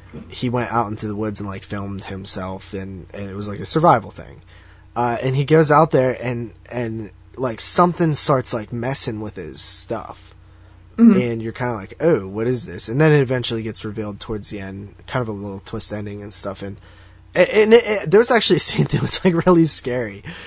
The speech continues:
Speaker 1: Um, but yeah, it, it was pretty cool. It was, like, kinda, I think it was a kind of a comedy, but I, I actually really liked that movie. Uh, there was another one that I checked out called Residue that I really liked. Um, did you watch that one?
Speaker 2: I did watch it, and, like, I just,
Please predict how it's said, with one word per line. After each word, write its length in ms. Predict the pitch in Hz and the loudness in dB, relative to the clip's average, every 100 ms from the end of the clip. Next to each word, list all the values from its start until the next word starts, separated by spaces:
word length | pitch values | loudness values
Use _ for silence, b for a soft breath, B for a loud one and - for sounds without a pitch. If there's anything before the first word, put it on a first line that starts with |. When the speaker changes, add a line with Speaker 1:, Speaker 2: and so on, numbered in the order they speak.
| B B - | B B -2
Speaker 1:
Um, 360 | 117 113 107 107 | 0 0 -2 -2
but 220 | 117 107 | -2 2
yeah, 220 | 156 131 | 4 4
it, 120 | 131 | 2
it 40 | 123 | -2
was 180 | 135 - | -4 -2
pretty 180 | 143 117 | -4 -2
cool. 160 | 135 | -2
It 40 | 127 | 0
was, 120 | 147 | 0
like, 120 | 208 | -2
kinda, 260 | - 190 151 | -4 -8 -8
I 80 | |
think 220 | 156 - 240 | -12 -10 -8
it 60 | |
was 120 | 220 | -6
a 80 | 151 | -6
kind 180 | - 135 | -6 -6
of 60 | 120 | -6
a 40 | |
comedy, 500 | - 110 110 120 123 | -8 -8 -6 -4 -4
but 220 | 107 98 - | -6 -8 -2
I, 140 | 139 - | -2 2
I 140 | 202 | 4
actually 260 | 233 202 160 | 4 2 0
really 300 | 131 139 135 | 2 2 2
liked 260 | 110 104 | -2 -6
that 160 | 101 67 | -10 -14
movie. 340 | 58 - 50 - b b b b b | -16 -20 -20 -20 b b b b b
Uh, 200 | 123 120 | -2 2
there 140 | 147 | 2
was 120 | 170 | 2
another 440 | 139 120 120 127 127 | 0 -2 -2 -2 -2
one 240 | 131 131 | -2 -2
that 80 | 127 | -2
I 80 | 123 | -2
checked 260 | 135 123 | -4 -2
out 160 | 127 120 | -2 -4
called 320 | - 101 101 | -4 -6 -8
Residue 600 | 98 110 113 120 123 143 147 - - - - | -10 -8 -4 -2 -2 -4 -8 -20 -20 -20 -8
that 120 | 123 | -4
I 60 | 123 | -2
really 320 | 127 131 127 | 0 0 0
liked. 440 | 127 135 139 - - - - - - - - | 0 -2 -4 -12 -20 -20 -20 -20 -20 -18 -8
Um, 300 | 110 107 107 | -6 -4 -4
did 220 | 143 156 | -4 -2
you 80 | 233 | -4
watch 260 | 247 247 | -6 -6
that 200 | 226 226 | -8 -8
one? 180 | 233 226 | -8 2
Speaker 2:
I 160 | 240 247 | 4 8
did 300 | 277 285 226 | 6 6 6
watch 360 | 233 233 233 | 6 6 6
it, 240 | 262 233 202 | 8 8 6
and, 200 | 208 208 | 2 6
like, 220 | 202 202 | 6 6
I 300 | - 214 220 | 6 6 8
just, 300 | 226 - - | 6 4 0